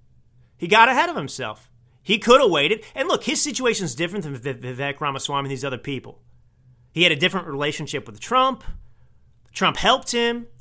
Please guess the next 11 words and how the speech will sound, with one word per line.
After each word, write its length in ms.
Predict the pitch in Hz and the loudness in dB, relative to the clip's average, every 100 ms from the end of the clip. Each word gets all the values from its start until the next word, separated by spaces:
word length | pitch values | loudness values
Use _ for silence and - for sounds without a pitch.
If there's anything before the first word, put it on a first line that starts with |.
| - | -12
They 80 | - | -6
have 80 | 139 | -4
a 40 | |
history 400 | 127 240 - 269 | -2 -2 -2 -6
together. 640 | 220 226 214 208 208 208 202 - - - - _ - _ _ _ _ _ _ _ _ - | -4 -2 0 0 0 -4 -10 -20 -20 -20 -20 _ -20 _ _ _ _ _ _ _ _ -4
And 140 | 160 | 0
there 100 | 175 | 0
was 140 | 160 139 | 0 -4
a 40 | |
betrayal 560 | 131 - 226 254 254 226 | -6 -4 2 6 6 4
there. 460 | 233 220 208 202 | 2 0 -4 -6